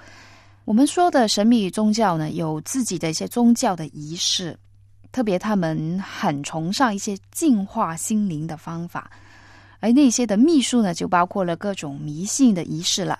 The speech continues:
包括了法术啊、占卜啊、星座等等。那《使徒行传》呢，就记载了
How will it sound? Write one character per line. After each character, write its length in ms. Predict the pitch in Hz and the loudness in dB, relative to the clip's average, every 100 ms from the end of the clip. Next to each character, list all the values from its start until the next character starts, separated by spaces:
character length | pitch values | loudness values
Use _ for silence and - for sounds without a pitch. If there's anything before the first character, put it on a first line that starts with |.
| _ | _
包 160 | 190 196 | 0 0
括 220 | - 185 | -2 -4
了 240 | 156 151 - - - - | -4 -6 -10 -20 -20 -20
法 240 | - - - | -10 -8 -6
术 240 | - 302 | -2 2
啊、 300 | 269 214 208 - | 4 4 0 -6
占 240 | - 208 220 | -2 0 0
卜 140 | - | -2
啊、 220 | 170 170 - _ _ _ | -12 -12 -18 _ _ _
星 360 | - 233 233 | -4 2 2
座 360 | 240 262 180 143 | 2 0 -2 -4
等 280 | - 147 208 | -6 -4 -2
等。 160 | 180 - _ _ - - _ - | -2 -4 _ _ -20 -20 _ -2
那 120 | 220 | 0
《使 160 | - 190 | 0 -2
徒 120 | 254 | 2
行 200 | - 220 | 4 4
传》 200 | 247 214 | 4 4
呢， 140 | 170 | 0
就 360 | 160 180 156 147 | -4 -4 -4 -6
记 180 | - 233 | -6 -6
载 260 | 185 139 | -6 -8
了 280 | 147 151 143 | -8 -8 -10